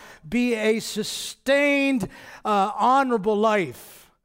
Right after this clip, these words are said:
sustaining a godly life before the world,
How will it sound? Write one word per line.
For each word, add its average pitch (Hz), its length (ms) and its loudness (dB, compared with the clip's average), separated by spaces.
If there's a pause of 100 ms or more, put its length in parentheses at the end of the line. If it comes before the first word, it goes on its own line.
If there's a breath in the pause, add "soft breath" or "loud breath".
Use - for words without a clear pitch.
(920)
sustaining 247 720 0
a 202 160 0
godly 220 580 2
life 156 480 -2
before 175 480 -2
the 160 140 -4
world, 143 640 -4